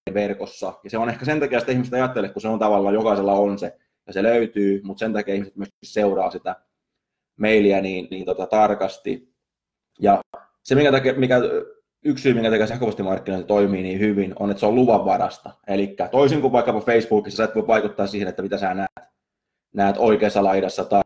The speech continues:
ylhäällä tai alhaalla tai YouTubessa mainokset pyörii siellä, ne hyppii silmiin ja sama homma telkkarissa. Mut maili-, sun mailiboksi on tasan tarkkaan sun käsissä. Sä voit päättää siellä, että mitä sinne tulee ja mitä sinne ei tuu. Eli, eli,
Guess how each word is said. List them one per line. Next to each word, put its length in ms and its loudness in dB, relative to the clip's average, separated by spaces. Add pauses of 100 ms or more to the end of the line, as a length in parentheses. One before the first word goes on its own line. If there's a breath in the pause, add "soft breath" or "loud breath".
(120)
ylhäällä 340 0
tai 140 -2
alhaalla 380 2
tai 220 2
YouTubessa 460 0
mainokset 460 -4
pyörii 300 0
siellä, 220 -2
ne 80 -10
hyppii 280 -4
silmiin 320 -4
ja 60 -10
sama 160 -4
homma 160 -4 (140)
telkkarissa. 580 -8 (580)
Mut 100 -6
maili-, 420 2
sun 180 -2
mailiboksi 500 2
on 80 -2
tasan 280 -4
tarkkaan 320 -2
sun 160 -2
käsissä. 360 -2
Sä 120 4
voit 160 0
päättää 360 2
siellä, 360 0
että 340 -6 (420)
mitä 180 -4
sinne 240 -2
tulee 300 -2
ja 100 0
mitä 180 0
sinne 280 -6
ei 340 0
tuu. 280 -10
Eli, 420 -4 (340)
eli, 180 0